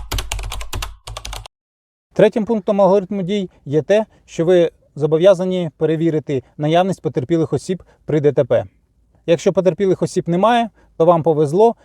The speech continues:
і ви можете переходити до наступного пункту. Якщо ж є потерпілі особи, то ви зобов'язані невідкладно надати їм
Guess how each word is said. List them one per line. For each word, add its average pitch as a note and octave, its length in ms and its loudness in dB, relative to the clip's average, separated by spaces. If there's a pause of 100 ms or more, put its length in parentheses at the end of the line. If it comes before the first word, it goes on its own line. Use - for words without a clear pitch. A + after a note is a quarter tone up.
і D3+ 80 -4
ви D3+ 60 -2
можете D#3+ 340 -2
переходити D#3+ 580 0
до D3 100 2
наступного B2 480 -2
пункту. A#2 400 -10 (300)
Якщо D3+ 240 2
ж D#3+ 140 -2
є D#3+ 120 4
потерпілі C#3+ 560 -2
особи, G3 420 0 (320)
то D#3 80 0
ви E3 220 4
зобов'язані D3+ 800 2
невідкладно D3+ 880 2 (600)
надати D#3+ 420 4
їм C3 240 -4